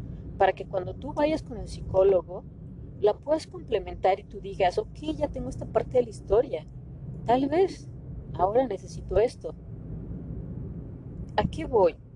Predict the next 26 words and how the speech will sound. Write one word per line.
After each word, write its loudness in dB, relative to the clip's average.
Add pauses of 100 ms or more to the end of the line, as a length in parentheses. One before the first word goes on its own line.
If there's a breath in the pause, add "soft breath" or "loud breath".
(540)
Es -4
que -2
tampoco 2
quisiera -2
que -16
en -14
un -12
momento -4
determinado 2 (580)
uno -2
se 2
casara, 4
por -4
así -6
decirlo, -2
con -10
un -8
psicólogo 2
y -6
estuviera 2
yendo -2
a -4
terapia 2
y 2
a 4
terapia. 0